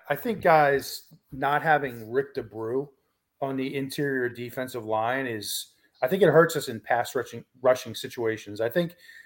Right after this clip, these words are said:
I think we can get away with his absence, you know, in the, in the standard running game, and we have some really stout guys there. But in terms of kind of a quick twitch defensive lineman that can, you know, get penetration into the backfield, I thought he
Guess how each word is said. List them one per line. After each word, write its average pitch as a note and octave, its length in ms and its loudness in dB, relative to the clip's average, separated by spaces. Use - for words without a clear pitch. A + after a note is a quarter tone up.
I D3+ 80 6
think B3 240 2
we A#3 120 4
can F#3+ 200 2
get D#3+ 160 8
away C3+ 260 10
with C#3+ 160 2
his A#2 160 -2
absence, B2 840 -4
you B2+ 60 -10
know, G#2+ 180 2
in G#2+ 140 -6
the, A2 180 -10
in A2 80 -10
the G2+ 60 -10
standard B2 580 -2
running A#2 280 2
game, A2+ 380 -2
and G2+ 140 -8
we C#3 120 4
have D3 120 6
some C3 180 2
really B2+ 220 6
stout A#2 480 2
guys A2+ 340 2
there. G#2 220 0
But - 180 -4
in A#2+ 100 -8
terms D3+ 380 2
of B2+ 240 6
kind D#3+ 140 6
of D#3 80 6
a E3 80 4
quick D#3+ 300 0
twitch D3 640 2
defensive C3+ 460 -2
lineman C3 480 0
that A2+ 180 -2
can, A2 380 -6
you C3+ 80 6
know, A#2 100 6
get C#3+ 280 4
penetration C3+ 560 2
into A#2+ 200 -8
the A2 60 -2
backfield, A2 480 0
I G#2+ 80 0
thought C3 280 4
he A#2+ 320 -6